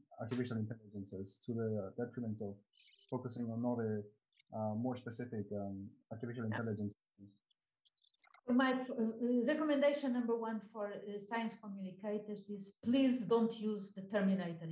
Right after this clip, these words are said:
Speaker 2: image.
Speaker 1: <laughs>
Speaker 2: The Terminator belongs in Hollywood and it will stay in Hollywood <laughs> for the rest of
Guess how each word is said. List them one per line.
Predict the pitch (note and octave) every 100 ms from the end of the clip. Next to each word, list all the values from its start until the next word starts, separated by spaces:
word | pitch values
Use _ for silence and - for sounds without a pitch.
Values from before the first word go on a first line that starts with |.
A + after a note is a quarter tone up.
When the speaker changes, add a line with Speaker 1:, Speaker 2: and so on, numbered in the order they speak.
| D3
Speaker 2:
image. | C3 - - - _ - - - -
Speaker 1:
<laughs> | C3+ - - - _ _ _ _
Speaker 2:
The | F#3+
Terminator | G3 C#4 C#4 C4+ C4+ C4+ B3 - E3
belongs | B3 A3+ B3 A3 - G#3+
in | G3
Hollywood | G3+ B3+ C4+ C4+ C#4 - - -
and | A3 A3 G3+
it | G#3+ - G3 G3+
will | A3+ G#3 -
stay | A#3+ G3
in |
Hollywood | F#3 G3 G3 F#3 F#3+ -
<laughs> |
for | - - B3+
the | -
rest | B3 A#3+
of | C4+